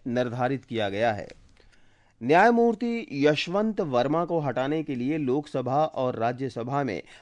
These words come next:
महाभियोग प्रस्ताव पेश किया गया। लोकसभा अध्यक्ष ओम बिरला को कल एक ज्ञापन सौंपा गया। कुल एक सौ पैंतालीस लोकसभा सदस्यों ने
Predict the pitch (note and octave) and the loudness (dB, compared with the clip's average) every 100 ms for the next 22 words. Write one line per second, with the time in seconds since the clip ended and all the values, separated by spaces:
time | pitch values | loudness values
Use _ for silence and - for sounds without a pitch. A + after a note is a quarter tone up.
0 | - B2+ D3 F#3 F#3+ C3+ C#3+ D#3+ D#3 C3 | -2 0 4 2 2 0 0 0 -2 -6
1 | B2 - C3+ D3+ D3 B2 A2 - A2 F#2+ | -8 -2 0 0 -2 -2 -4 -6 -4 -4
2 | D#2+ C#2+ - - - - G#2 C#3+ D3 C3+ | -4 -8 -10 -18 -20 -8 2 2 2 -2
3 | C3 C3 A#2 D3 D#3+ E3+ - - - D#3+ | 0 -2 -2 -4 -2 -6 -10 -14 -2 0
4 | F#3+ E3+ B2 C3+ D#3 D#3 D#3 D3+ B2+ B2+ | 0 -2 -2 2 2 2 -2 0 -2 -2
5 | - B2+ F2+ A2 A2 C3 C3+ A#2+ G#2+ G#2 | -2 -4 -4 -2 -2 -2 -6 -4 -6 -4
6 | G2+ F2+ F#2 B1+ - - - D3 C#3+ - | -4 -2 -4 -6 -12 -20 -4 0 0 0
7 | D3+ D3 - C3 A#2+ A#2 A2 B2+ E3 E3 | -2 -2 -2 -4 0 0 2 2 2 0
8 | B2 A#2+ C3+ - B2 B2 C3+ A#2 A2 - | -2 -2 -2 -4 -4 -4 -4 -6 -6 -4
9 | F3+ D3 F2+ | -2 -2 -4